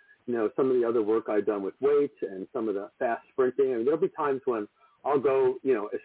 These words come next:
fast as I can go. Like, I'm having my own Olympic level workout, but there's a lot of times when I just, you know, don't do anything. And, you know, the eyes clearly are being, uh, rested and they're giving a different thing.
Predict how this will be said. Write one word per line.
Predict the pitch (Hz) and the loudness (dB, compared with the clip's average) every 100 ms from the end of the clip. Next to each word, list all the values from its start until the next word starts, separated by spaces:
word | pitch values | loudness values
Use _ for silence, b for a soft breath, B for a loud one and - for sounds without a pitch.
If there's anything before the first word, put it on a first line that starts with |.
| - | 0
fast | 156 165 139 | 2 2 2
as | |
I | 131 | 2
can | - 107 | 2 0
go. | 95 98 | 0 -2
Like, | 82 80 | -4 -8
I'm | 92 | -10
having | 107 120 117 | -4 -2 0
my | 104 101 | 0 -2
own | 117 | 0
Olympic | 95 110 - 117 | 0 -2 0 -2
level | 107 110 107 | 0 0 0
workout, | 95 117 160 170 180 - _ _ | 2 2 2 0 0 -6 _ _
but | - | -4
there's | 131 151 | 0 4
a | |
lot | 156 208 | 4 4
of | 180 - | 2 0
times | 123 117 | 2 2
when | 113 110 | 0 0
I | 104 | 2
just, | 127 127 - _ _ | 2 0 -2 _ _
you | 120 139 | 0 0
know, | 90 87 82 - - | 0 -8 -14 -8 -2
don't | 120 131 - 107 113 | 0 0 -2 -10 -2
do | 110 113 113 107 | 2 4 4 2
anything. | 160 107 - - 85 95 | 2 2 0 -6 -6 -2
And, | 110 107 107 _ B B B - | 2 2 0 _ B B B -2
you | 143 | 2
know, | 117 | 2
the | 127 | 2
eyes | 156 185 175 - | 2 0 -2 -2
clearly | 175 175 143 | 0 2 2
are | 135 190 | 2 0
being, | 143 117 98 95 101 - | 2 0 0 -6 -12 -10
uh, | 92 87 87 - | -8 -6 -8 -12
rested | - 101 92 - 120 131 | -8 -4 -6 0 4 4
and | 98 95 | 4 0
they're | 92 92 | 0 2
giving | 107 104 | 2 2
a | 92 | 0
different | 107 98 90 | -2 -4 -4
thing. | - 92 101 | -2 -2 -2